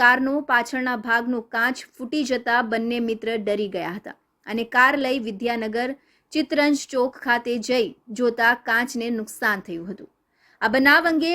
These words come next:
રેહાનભાઈ પઠાણે બે અજાણ્યા શખ્સ સામે ઘોઘા રોડ પોલીસમાં ફરિયાદ નોંધાવતા, પોલીસે આઈ પી સી ચારસો સત્તાવીસ, એકસો ચૌદ હત્યાર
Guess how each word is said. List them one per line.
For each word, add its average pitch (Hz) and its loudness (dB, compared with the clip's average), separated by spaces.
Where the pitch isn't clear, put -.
રેહાનભાઈ 285 2
પઠાણે 262 -4
બે 262 0
અજાણ્યા 247 -2
શખ્સ 262 -6
સામે 226 -2
ઘોઘા 254 2
રોડ 254 0
પોલીસમાં 233 -4
ફરિયાદ 214 -2
નોંધાવતા, 233 -2
પોલીસે 349 2
આઈ 262 4
પી 285 -6
સી 302 -2
ચારસો 254 0
સત્તાવીસ, 240 -2
એકસો 233 -4
ચૌદ 240 -4
હત્યાર 247 0